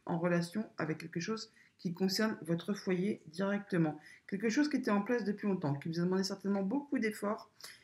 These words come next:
et qui était vraiment certainement statique. Oui, statique.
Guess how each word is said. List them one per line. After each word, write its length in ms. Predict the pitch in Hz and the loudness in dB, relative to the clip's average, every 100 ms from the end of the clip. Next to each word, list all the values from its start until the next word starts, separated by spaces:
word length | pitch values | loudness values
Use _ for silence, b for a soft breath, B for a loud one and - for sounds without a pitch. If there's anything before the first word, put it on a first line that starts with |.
| B | B
et 80 | 110 | -2
qui 140 | - | 4
était 220 | 104 - 226 | 4 4 2
vraiment 240 | 208 233 | 2 2
certainement 440 | 254 185 202 254 | 0 2 2 2
statique. 680 | 254 - - 254 233 208 - 170 - B B B | -2 -4 0 2 0 -4 -6 -8 -14 B B B
Oui, 180 | 175 190 - | 0 0 -2
statique. 600 | - 208 202 - - | -4 -4 -4 -14 -18